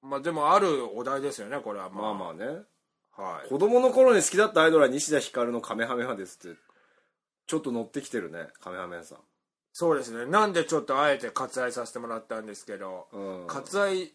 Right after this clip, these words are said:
Speaker 1: したのもそんななかったですね。
Speaker 2: うん。
Speaker 1: 意外と読めましたね。
Speaker 2: うん。
Speaker 1: 長いかなと思ったんです。
Speaker 2: 女性なんですか？男性なんですか？西田ひかるってことは男性ですかね？
Speaker 1: あー、女性なんじゃないですか？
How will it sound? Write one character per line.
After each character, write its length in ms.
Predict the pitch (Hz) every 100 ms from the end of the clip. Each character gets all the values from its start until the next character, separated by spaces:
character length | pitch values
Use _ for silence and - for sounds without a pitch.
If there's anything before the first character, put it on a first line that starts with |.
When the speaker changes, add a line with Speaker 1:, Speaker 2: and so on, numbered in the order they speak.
| _
Speaker 1:
し 140 | - -
た 120 | 170
の 100 | 160
も 100 | 113
そ 160 | - 131
ん 40 |
な 80 | 165
な 140 | 190
か 80 | 196
っ 40 | -
た 100 | 85
で 100 | 80
す 100 | 78
ね。 140 | 78 82 87 80 73 76
Speaker 2:
う 20 |
ん。 60 |
Speaker 1:
意 20 | 120
外 200 | 147 147
と 80 |
読 200 | 147 123
め 80 | 123
ま 140 | 120 113
し 100 | -
た 100 | -
ね。 40 | - 67 _ - 78
Speaker 2:
う 20 |
ん。 40 |
Speaker 1:
長 260 | 113 143 214
い 80 | 208
か 140 | 147
な 180 | 120 101
と 80 | 90
思 140 | 82
っ 20 |
た 140 | - -
ん 20 |
で 80 | 67
す。 60 |
Speaker 2:
女 80 | 110
性 260 | 110 254 254
な 140 | 254
ん 40 | 147
で 80 | 104
す 100 | -
か？ 80 |
男 240 | - 120 170
性 140 | 180
な 80 | 170
ん 60 | 113
で 40 |
す 80 | 80
か？ 60 | 95
西 220 | 147 226
田 60 | 139
ひ 120 | -
か 100 | 117
る 100 | 113
っ 20 |
て 120 | -
こ 120 | 113
と 100 | 113
は 80 | 101
男 220 | 95 101
性 160 | 117 123
で 80 | 123
す 100 | -
か 80 | -
ね？ 160 | - - _ _ _ _ _ _ _ _ _ _ _ -
Speaker 1:
あ 20 |
ー、 1000 | 170 170 165 160 165 160 156 147 139 139 135
女 160 | 156
性 220 | 156 285
な 160 | 330 392
ん 60 | 294
じ 60 |
ゃ 20 | 131
な 60 |
い 40 | 98
で 60 |
す 80 |
か？ 80 | -